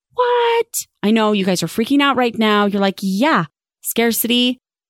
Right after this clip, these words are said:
versus abundance. That's how it's supposed to go," right? Stay with me. The opposite of scarcity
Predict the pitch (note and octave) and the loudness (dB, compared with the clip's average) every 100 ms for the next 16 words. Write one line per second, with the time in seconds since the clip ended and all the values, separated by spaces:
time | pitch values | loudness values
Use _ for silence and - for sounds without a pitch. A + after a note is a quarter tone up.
0 | _ G#3 G#3 - G3+ G#3 A#3+ A3+ - F3 | _ -2 -2 0 0 0 0 0 0 -4
1 | - G#3 G3 - G3+ - B3 F#3+ G3+ - | -2 -2 -2 -4 -6 -4 -2 0 0 -2
2 | - G3 C4 C#4+ - D#3 C#3+ - _ _ | -2 0 2 0 0 -2 -2 -6 _ _
3 | _ - G#3 - F#3+ B3+ C#4 - A3 F#3 | _ -6 -4 -2 -2 -2 -2 -2 -2 0
4 | - - F3 F#3+ - A3 B3+ D4+ | -2 0 0 0 -2 0 0 -2